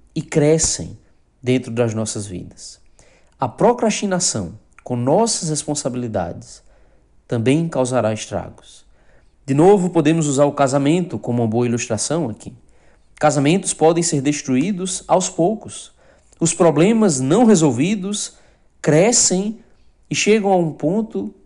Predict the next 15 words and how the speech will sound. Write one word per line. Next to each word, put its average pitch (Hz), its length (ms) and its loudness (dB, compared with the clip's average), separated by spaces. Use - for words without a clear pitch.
que - 100 -8
parece 156 360 2
não 151 100 0
haver 120 200 -2
mais 123 140 -4
solução. 113 520 -8
Dívidas 165 600 4
que - 80 -2
não 175 120 2
são 175 200 0
pagas 160 480 2
hoje 175 520 0
podem 190 300 4
começar 170 460 0
pequenas, 196 840 -4